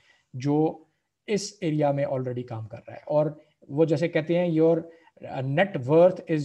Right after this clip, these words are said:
the, your network is your net worth, यानी आपका जो नेटवर्क है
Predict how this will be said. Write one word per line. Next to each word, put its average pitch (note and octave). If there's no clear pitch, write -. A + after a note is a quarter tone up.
the, D#3
your D#3+
network F3
is D#3+
your D3
net C#3+
worth, A#2+
यानी D3
आपका E3
जो D#3+
नेटवर्क D#3
है C#3+